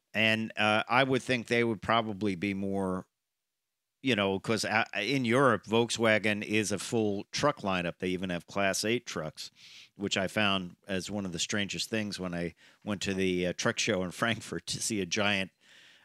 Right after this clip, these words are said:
a giant tractor trailer with a V W logo on the front.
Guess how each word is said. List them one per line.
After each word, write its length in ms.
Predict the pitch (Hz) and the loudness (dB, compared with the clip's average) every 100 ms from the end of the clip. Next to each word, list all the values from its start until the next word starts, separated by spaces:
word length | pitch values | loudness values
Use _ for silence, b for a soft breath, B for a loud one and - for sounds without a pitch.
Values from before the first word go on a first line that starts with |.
| - | -4
a 80 | |
giant 400 | 104 110 110 104 | 0 4 4 2
tractor 380 | - 107 98 104 | 2 0 2 -2
trailer 420 | 87 117 113 107 | -2 2 4 2
with 160 | 92 95 | 2 -2
a 60 | 87 | -2
V 160 | 98 | -2
W 400 | 101 107 107 95 | 2 2 2 -2
logo 340 | 87 87 82 87 | 0 -2 -2 -4
on 220 | 87 85 | -4 -6
the 100 | 82 | -8
front. 300 | - 95 | -6 -6